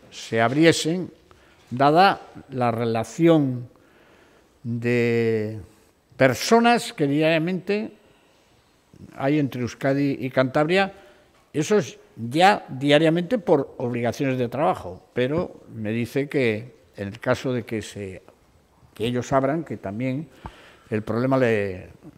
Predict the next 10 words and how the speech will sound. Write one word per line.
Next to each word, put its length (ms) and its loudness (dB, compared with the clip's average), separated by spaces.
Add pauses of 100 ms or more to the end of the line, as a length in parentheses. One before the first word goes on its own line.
le 120 -4
tendrá 400 -2
Cantabria, 600 0
dado 380 -2
que 500 -2
ellos 220 -4
están 180 -6
en 120 -2
una 120 -4
situación 800 -4